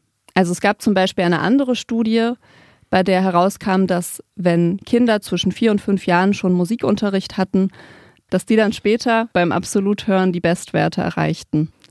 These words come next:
Und die meisten Forscher gehen davon aus, dass Erwachsene auch kein absolutes Gehör erlernen können. Die andere Frage ist, kann jedes Kind mit dem richtigen Training ein absolutes Gehör bekommen? Hier gehen die Meinungen auseinander.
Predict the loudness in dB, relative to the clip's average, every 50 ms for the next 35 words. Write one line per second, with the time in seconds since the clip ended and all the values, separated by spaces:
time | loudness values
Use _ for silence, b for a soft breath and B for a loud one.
0 | _ _ -4 -2 -2 0 2 2 2 0 0 -2 -2 -4 -2 0 0 0 0 0
1 | 0 -2 -2 0 0 0 0 0 -2 -2 -2 -4 -4 -2 -2 -2 -2 -2 -2 -4
2 | -6 -4 -4 -4 -4 -4 -6 -4 -2 0 0 -2 -2 -4 -2 0 0 0 0 -2
3 | -2 -2 -2 -4 -6 -8 -4 -2 0 0 0 -2 -6 -8 -6 -4 -2 -2 -2 -2
4 | -2 -4 -4 -4 -2 -2 -2 0 2 2 2 2 2 0 0 0 0 0 0 -2
5 | -4 -4 -4 -4 -2 -2 0 -2 -4 -6 B B B B B B B B B B
6 | B B 0 2 2 4 2 2 0 0 -2 0 0 0 0 0 -2 -2 -2 -4
7 | -4 -8 -14 -18 _ -20 -6 -2 0 2 2 2 2 0 -2 -4 -6 -4 -2 0
8 | 0 0 0 -2 -2 0 0 0 0 0 -2 -4 -4 -2 -2 -2 -2 -2 0 0
9 | 2 2 2 2 0 0 0 -2 -2 -2 -4 -6 -6 -6 -6 -6 -6 -6 -10 -8
10 | -4 -4 -2 0 0 -2 -2 -4 -6 -6 -4 -2 0 2 2 0 0 -2 _ _
11 | b b b b b b b b b 0 2 2 2 2 0 0 0 0 0 0
12 | 2 2 2 2 2 0 0 -2 -2 -2 0 0 2 2 2 2 0 0 -2 -4